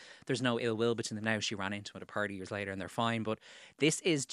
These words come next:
has, I've heard this as a sort of urban legend for years. So it's interesting to hear her go, "Oh, yeah, I went up to him." I'm kinda, as you say, I'm like, "Good for you." Sometimes, yeah,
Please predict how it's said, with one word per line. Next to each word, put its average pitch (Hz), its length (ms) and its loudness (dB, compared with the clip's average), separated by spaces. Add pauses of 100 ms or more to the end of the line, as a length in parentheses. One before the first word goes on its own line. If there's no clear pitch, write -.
has, 139 420 2
I've 135 200 2
heard 143 280 2
this 117 200 0
as 120 40 -4
a 113 100 -4
sort 113 200 -2
of 101 100 -6 (320)
urban 117 320 6
legend 101 300 0
for - 80 -8
years. 98 320 -4
So - 60 -8
it's - 120 -20
interesting 127 400 -4
to 120 80 0
hear 110 140 0
her 104 40 -2
go, 92 280 -8
"Oh, 220 120 0
yeah, 135 200 0 (440)
I 190 100 4
went 269 180 2
up - 100 -6
to - 100 -4
him." 107 100 -10 (180)
I'm 160 140 6
kinda, 202 240 8
as 170 160 10
you 185 60 -4
say, 165 100 2
I'm 151 80 4
like, 151 120 -4
"Good 403 140 -2
for - 120 0
you." 180 180 6
Sometimes, 349 320 -2
yeah, 339 120 0